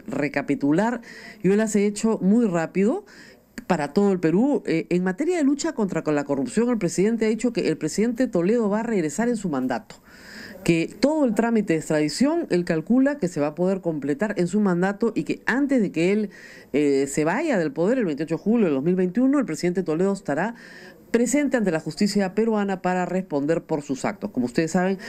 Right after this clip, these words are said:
la, el procedimiento de extradición corresponde en buena parte al Poder Ejecutivo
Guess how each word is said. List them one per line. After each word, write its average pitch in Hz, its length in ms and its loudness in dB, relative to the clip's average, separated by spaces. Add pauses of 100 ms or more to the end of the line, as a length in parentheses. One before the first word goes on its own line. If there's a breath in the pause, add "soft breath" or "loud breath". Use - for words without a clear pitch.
(260 loud breath)
la, - 120 0
el 175 140 2
procedimiento 175 720 2
de - 20 0
extradición 131 560 -2
corresponde 175 580 -2 (240)
en 185 240 2
buena 233 300 2
parte 175 240 -2
al 151 100 -2
Poder 127 220 0
Ejecutivo 120 580 -4